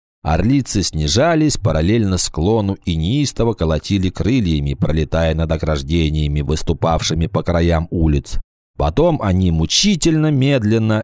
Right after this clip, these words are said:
или это так казалось Кикахе, удалялись от поверхности горы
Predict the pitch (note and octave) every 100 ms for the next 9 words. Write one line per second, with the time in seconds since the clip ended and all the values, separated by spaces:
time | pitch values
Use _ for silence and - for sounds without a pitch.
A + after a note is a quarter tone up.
0 | - E3 B2+ G2 D#2+ D2 - C2+ C#2 C#2
1 | D2 D#2 C#2 B1+ - A1+ - D3 E3+ -
2 | C3+ C3+ _ - D3+ D3 C#3+ C#3+ A#2+ F#2+
3 | - D2+ - D#2+ F2 E2 D#2 D2 - B1+
4 | D2 F2+ D#3 D#3+